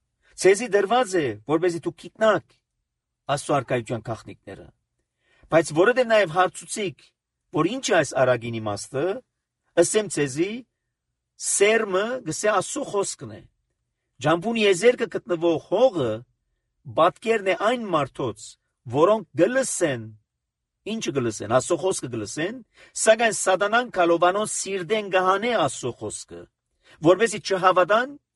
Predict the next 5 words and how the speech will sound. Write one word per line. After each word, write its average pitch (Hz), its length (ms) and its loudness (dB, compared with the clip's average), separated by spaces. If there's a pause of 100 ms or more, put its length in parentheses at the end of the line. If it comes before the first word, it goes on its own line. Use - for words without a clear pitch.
և 127 80 -4
չփրկվին։ 131 600 -10
Տեսեք, 240 320 0 (1200)
Աստծո 127 240 0
խոսքը 190 380 0